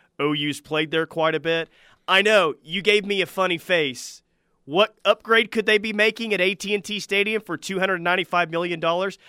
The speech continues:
I think I figured it out. I think that they're gonna spend two hundred ninety-five million dollars to lift up the stadium and just tilt it about fifteen feet so the sun, uh, so the sun isn't blinding through the windows there in the end zone. That,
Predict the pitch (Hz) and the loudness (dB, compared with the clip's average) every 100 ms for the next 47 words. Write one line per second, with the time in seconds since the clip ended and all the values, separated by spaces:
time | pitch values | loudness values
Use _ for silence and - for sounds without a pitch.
0 | - 185 247 247 - 214 190 165 156 127 | 0 0 2 0 0 -2 -2 0 0 0
1 | - _ _ _ _ _ 160 165 226 208 | -2 _ _ _ _ _ -2 2 2 0
2 | - 214 - 202 - 190 170 - 208 208 | 0 0 0 -4 -2 -4 -4 -4 0 2
3 | 208 185 185 165 180 165 170 165 156 143 | 4 4 2 4 2 2 0 0 2 2
4 | 135 131 - _ _ _ 190 156 180 220 | 0 -4 -10 _ _ _ -6 -6 -8 -2
5 | 226 226 180 - 196 190 226 240 247 - | -2 0 -4 -4 0 0 2 0 0 -6
6 | _ _ _ _ 175 165 165 - - - | _ _ _ _ 0 2 -2 -2 -10 0
7 | 208 - 247 240 240 - 180 175 - 202 | 0 0 0 0 0 -2 4 4 4 0
8 | 208 - 214 180 202 220 262 _ _ _ | 0 0 -4 -2 -2 -2 -2 _ _ _
9 | - 202 160 147 - - - 226 226 208 | -2 0 0 -4 -6 -8 2 6 6 6
10 | 190 185 156 208 175 - 226 226 190 165 | 2 -4 -2 -2 -2 -4 0 0 0 -4
11 | - 131 - 185 196 202 220 226 220 214 | -8 -14 -6 0 4 6 6 4 4 2
12 | 202 202 220 185 165 190 196 170 151 143 | 0 0 2 2 2 2 2 0 0 -2
13 | 127 147 139 127 123 120 110 110 98 95 | -2 0 0 -4 -4 -6 -8 -10 -12 -18
14 | _ - 147 | _ -2 -2